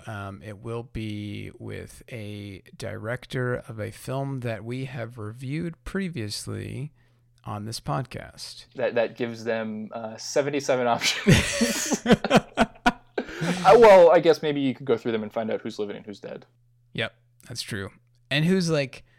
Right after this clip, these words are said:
Speaker 1: who would actually wanna come on our podcast and who'd be like, "Fuck these guys." <laughs>
Speaker 2: It's not Fritz Lang. <laughs>
Speaker 1: It's not Fritz Lang. No, it's also not Joe Dante, but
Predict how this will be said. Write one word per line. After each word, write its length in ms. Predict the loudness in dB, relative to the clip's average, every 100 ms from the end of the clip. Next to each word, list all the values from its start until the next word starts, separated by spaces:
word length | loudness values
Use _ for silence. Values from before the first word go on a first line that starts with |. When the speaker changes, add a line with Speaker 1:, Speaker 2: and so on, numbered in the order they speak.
| _ _ _ _ -16
Speaker 1:
who 160 | -8 -4
would 120 | -4
actually 280 | -4 -4 -6
wanna 200 | -6 -6
come 160 | -8
on 80 | -8
our 100 | -8
podcast 500 | -6 -8 -6 -8 -8
and 100 | -8
who'd 200 | -8 -6
be 80 | -6
like, 240 | -6 -6 -12 -16
"Fuck 180 | -12 -12
these 180 | -12 -6
guys." 540 | -2 -2 0 -2 -2
<laughs> 40 | 2
Speaker 2:
It's 160 | 2 8
not 220 | 8 8
Fritz 260 | 6 4
Lang. 360 | 4 2 0 -6
<laughs> 60 | -2 -2 0 4
Speaker 1:
It's 460 | 6 6 4 0
not 200 | -2 -2
Fritz 280 | -2 -8 -10
Lang. 200 | -10 -12 -14 _ _ _ _
No, 120 | -2 -2 -6 -20 -20 -14 -8
it's 140 | -2
also 240 | 0 0 -2
not 220 | -4 -4
Joe 160 | -4 -4
Dante, 420 | -6 -8 -8 -10
but 300 | -8 -12